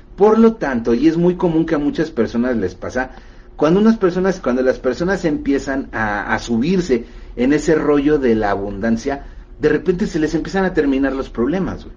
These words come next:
¿sale? Este, Esmeralda García, hola, saludos, hola. <laughs> Ah, ya sé quién eres, hola, <laughs> muchas gracias, saludos. Este, eso es lo que empieza a pasar, ¿me explicó?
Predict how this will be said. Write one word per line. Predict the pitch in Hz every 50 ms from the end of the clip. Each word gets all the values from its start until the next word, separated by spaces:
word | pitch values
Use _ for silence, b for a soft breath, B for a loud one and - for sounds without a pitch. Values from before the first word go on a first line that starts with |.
| - - - - - - - - - - - - -
¿sale? | - - 80 80 87 104 117 117 - b b b b b b b b b b
Este, | - 127 117 117 113 - - - - - 117 117 117 117 117 120 120 120 123 123 123 123 127 127 127 131 131 131 131 131
Esmeralda | 123 117 123 127 143 160 165 160
García, | 139 127 117 - 160 156 165
hola, | 175 165 156 151 151 147
saludos, | - 131 139 160 160 147 147 147 -
hola. | 185 240 233 208 214 - - -
<laughs> | 196 B B B B B B B B B
Ah, | - 156 180 196 208 214
ya | 202 202
sé | 190 196 190
quién | - 180
eres, | 185 151 113 113 - -
hola, | 127 120 104 - - - - -
<laughs> | 135 113 -
muchas | - 120 123 117 139 123 113
gracias, | 101 110 117 117 113 107
saludos. | - 95 107 127 131 120 117 B B B B B B B B
Este, | - 123 120 120 120 113 120 - - - 120 120 120 120 123 123 117 - B B B B B B B B B B - - - - - - - - - - - - - - - - - - -
eso | - 247 226
es | 269 269
lo | 254 -
que | 233
empieza | 202 180 208 190 202
a | 190 -
pasar, | 143 - - - - - - - -
¿me | 92 107
explicó? | 110 - - 107 110 113 123 143 160 156